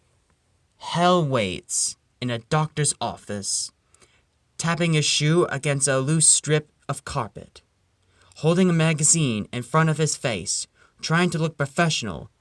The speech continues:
while eyeing on the children's toy. You're a bunny, Alfred. Quit all this elephant bullshit. Look at your little bunny ears. Look at your adorable whiskers.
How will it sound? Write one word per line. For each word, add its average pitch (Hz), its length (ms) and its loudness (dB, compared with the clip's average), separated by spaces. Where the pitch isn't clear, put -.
while 117 260 -4
eyeing 123 480 0
on 104 120 -8
the 104 100 -6
children's 131 500 -6
toy. - 400 -12
You're 226 180 6
a 170 80 0
bunny, 175 280 6
Alfred. 123 520 2
Quit 254 180 8
all 220 140 10
this 170 280 6
elephant - 960 -2
bullshit. 127 680 2
Look 214 180 2
at 160 120 6
your 139 140 2
little 127 260 2
bunny 127 500 2
ears. 95 680 -4
Look 175 160 2
at 160 100 0
your 143 200 8
adorable 135 480 6
whiskers. 104 720 0